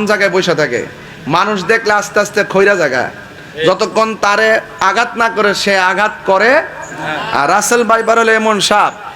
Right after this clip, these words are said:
এটা মানুষ দেখলে দুইটাই, দুইটাই সে এমন ভাই, এমন গতিতে ছোবল মারে,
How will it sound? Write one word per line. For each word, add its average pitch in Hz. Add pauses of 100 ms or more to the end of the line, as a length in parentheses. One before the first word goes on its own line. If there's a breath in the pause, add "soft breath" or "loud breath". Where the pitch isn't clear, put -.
(140)
এটা 160
মানুষ 208
দেখলে 196
দুইটাই, 190 (680)
দুইটাই 208
সে 180
এমন 226
ভাই, 214
এমন 226
গতিতে 220
ছোবল 233
মারে, 226